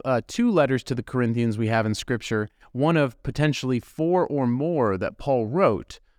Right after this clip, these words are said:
to the Corinthi-, Corinthians. You can see references to the other letters he wrote in First Corinthians five nine and Second Corinthians chapter two, verses three to four, where you have references to other communication he had with them. So it was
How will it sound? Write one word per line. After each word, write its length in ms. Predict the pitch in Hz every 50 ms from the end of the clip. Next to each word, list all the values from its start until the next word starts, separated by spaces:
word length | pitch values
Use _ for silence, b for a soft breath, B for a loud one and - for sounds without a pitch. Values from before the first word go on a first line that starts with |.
| _ -
to 80 | - 120
the 80 | 113
Corinthi-, 580 | - - - 113 107 98 98 - 110 101 - -
Corinthians. 440 | - - 117 107 95 110 110 104 120
You 60 | 104
can 40 | 120
see 160 | - - 147
references 560 | 120 120 120 120 - 131 117 - - 113 -
to 120 | - -
the 120 | 107 113 -
other 240 | - 113 117 113 107
letters 360 | 107 104 104 107 107 95 -
he 80 | 110
wrote 260 | 92 107 107 104 - 98
in 120 | 104 101
First 240 | - 120 117 - -
Corinthians 500 | - 117 110 107 - 110 104 101 98 -
five 280 | - 110 101 98 98
nine 400 | 101 104 104 104 104 104 101 101 - _ _ _ _ -
and 120 | 123 -
Second 240 | - 117 90 107 95
Corinthians 480 | - 113 107 101 95 107 101 101 -
chapter 280 | - - 107 95 - 98
two, 340 | - - - 117 113 110 101
verses 340 | 101 107 101 - 110 98 -
three 200 | - 113 113 101
to 80 | 98
four, 420 | - - 135 131 117 101 101 107 - b b b b b b
where 100 | b 113
you 60 | 107 104
have 100 | 95 104
references 480 | 107 101 - 117 104 98 - 110 95 -
to 160 | - - -
other 360 | 120 107 107 104 101 98 - _ - - -
communication 600 | - 151 135 123 113 - 143 139 - - 120 107
he 140 | 107 113
had 200 | 104 104 104 101
with 120 | 98 101 -
them. 220 | - 104 98 98
So 160 | 101 - 127
it 40 | 117
was 180 | 113 117 113